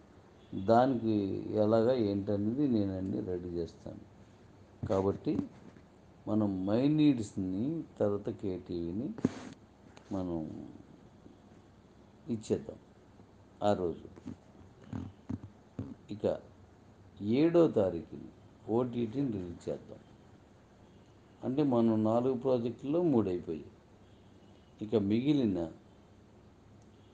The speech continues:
ఓ-, డీటీహెచ్ అనే దానికి కొంచెం సమయం తీసుకుంటున్నాను కావాలని. ఎందుకంటే మూడు ప్రాజెక్టులు ఏకకాలంలో వచ్చేస్తాయి ఇప్పుడు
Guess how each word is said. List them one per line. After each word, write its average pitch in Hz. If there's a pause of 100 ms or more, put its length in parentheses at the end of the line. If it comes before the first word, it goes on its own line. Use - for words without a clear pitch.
(640)
ఓ-, 120 (500)
డీటీహెచ్ 139
అనే 92
దానికి 85 (800)
కొంచెం 151
సమయం 139
తీసుకుంటున్నాను 110
కావాలని. 87
ఎందుకంటే 104 (460)
మూడు 127
ప్రాజెక్టులు 131
ఏకకాలంలో 110
వచ్చేస్తాయి 101
ఇప్పుడు -